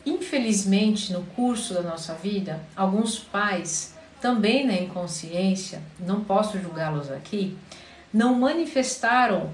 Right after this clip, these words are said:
porque muito provavelmente também não foram acolhidos, e não souberam manifestar esse acolhimento. E aí, como é que a gente faz? A gente fica um adulto sem autoestima, sem acolhimento, sem essa representação psíquica?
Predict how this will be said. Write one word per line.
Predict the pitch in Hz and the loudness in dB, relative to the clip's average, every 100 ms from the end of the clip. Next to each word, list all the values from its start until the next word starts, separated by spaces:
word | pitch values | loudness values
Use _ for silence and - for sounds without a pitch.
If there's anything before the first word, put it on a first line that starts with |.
| - | -4
porque | 196 226 | -2 0
muito | 233 - | 0 0
provavelmente | 226 202 190 175 175 - | -4 -2 -2 -2 -6 -8
também | 165 156 | -8 -6
não | 156 | -6
foram | - 156 151 156 | -8 -6 -4 -2
acolhidos, | 202 202 247 196 - - - - - | 0 0 0 -4 -6 -12 -20 -20 -6
e | |
não | 233 269 | 0 0
souberam | 294 285 214 208 233 220 | 2 2 4 4 4 2
manifestar | 202 202 196 190 190 | 0 -2 -4 -4 -4
esse | 185 190 | -4 -6
acolhimento. | 190 190 175 165 151 - - - | -6 -4 -4 -4 -6 -6 -14 -6
E | 302 | -2
aí, | 330 180 151 | 0 0 -2
como | - 269 | -2 -2
é | |
que | 269 | -2
a | 220 | -2
gente | 208 - | -2 -2
faz? | 165 151 - - - | -6 -6 -8 -12 -10
A | |
gente | 175 190 175 | -8 -6 -8
fica | - 208 196 | -6 -6 -4
um | 170 | -6
adulto | 165 185 185 | -4 -6 -6
sem | - 196 202 | -6 -4 -4
autoestima, | 180 - 156 - 196 214 - - - | -6 -8 -10 -8 -2 -2 -2 -8 -16
sem | - 190 226 | -6 0 2
acolhimento, | 226 214 160 156 185 220 214 156 - | 0 -4 -6 -4 -2 -2 -4 -8 -12
sem | - - 262 | -4 2 4
essa | 277 - 208 | 4 0 0
representação | 196 233 208 190 190 175 - 180 | -2 -2 -2 0 -2 -4 -6 -8
psíquica? | - - 262 214 - - | -10 -8 -6 -6 -12 -20